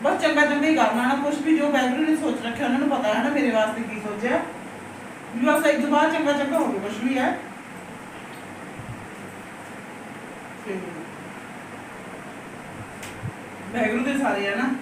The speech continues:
ਕੀ ਹੋਣਾ ਕੀ ਨਹੀਂ ਹੋਣਾ, ਇਹ ਰੱਬ ਨੂੰ ਪਤਾ ਹੈ ਵੀ ਆਪਾਂ ਨੂੰ ਇਹ ਚੀਜ਼ਾਂ ਦਾ ਕੋਈ ਨਹੀਂ ਪਤਾ ਨਾ, ਵੀ ਰੱਬ ਨੇ ਕੁਛ ਚੰਗਾ ਸੋਚ ਰੱਖਿਆ ਹੋਵੇ, ਇਹ ਵੀ ਹੋ ਸਕਦਾ ਨਾ, ਤੇ ਕੁਛ ਹੋਰ ਵੀ ਹੋ ਸਕਦਾ ਹੈ, ਕੁਛ ਵੀ ਹੋ ਸਕਦਾ ਹੈ। ਤੇ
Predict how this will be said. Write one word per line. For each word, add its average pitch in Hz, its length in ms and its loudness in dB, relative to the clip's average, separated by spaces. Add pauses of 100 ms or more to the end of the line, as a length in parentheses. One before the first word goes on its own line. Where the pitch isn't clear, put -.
(220)
ਕੀ 226 160 0
ਹੋਣਾ 226 280 2
ਕੀ - 160 -4
ਨਹੀਂ 226 240 2
ਹੋਣਾ, 269 280 4 (720)
ਇਹ 233 80 0
ਰੱਬ 214 260 4
ਨੂੰ 226 120 4
ਪਤਾ 220 200 2
ਹੈ 214 180 8
ਵੀ 226 100 2
ਆਪਾਂ 214 260 2
ਨੂੰ 214 100 -2
ਇਹ 233 80 -2
ਚੀਜ਼ਾਂ 240 260 0
ਦਾ 214 100 -2
ਕੋਈ 208 220 -2
ਨਹੀਂ 247 140 6
ਪਤਾ 202 240 -2
ਨਾ, 226 160 -2
ਵੀ 247 80 2
ਰੱਬ 226 220 4
ਨੇ 220 100 -2 (300)
ਕੁਛ 240 100 0 (160)
ਚੰਗਾ 220 280 6
ਸੋਚ 226 240 0
ਰੱਖਿਆ 262 240 -2
ਹੋਵੇ, 226 240 2
ਇਹ 226 60 0
ਵੀ 247 100 0
ਹੋ 277 160 2
ਸਕਦਾ 226 280 2
ਨਾ, 311 120 2 (1500)
ਤੇ 214 480 4
ਕੁਛ 247 160 2
ਹੋਰ 262 280 4
ਵੀ 311 200 2
ਹੋ 302 100 4
ਸਕਦਾ 269 340 4
ਹੈ, 269 180 6 (260)
ਕੁਛ 262 160 -4
ਵੀ 311 140 4
ਹੋ 311 140 6
ਸਕਦਾ 190 260 -6
ਹੈ। - 40 -8 (3000)
ਤੇ 233 180 2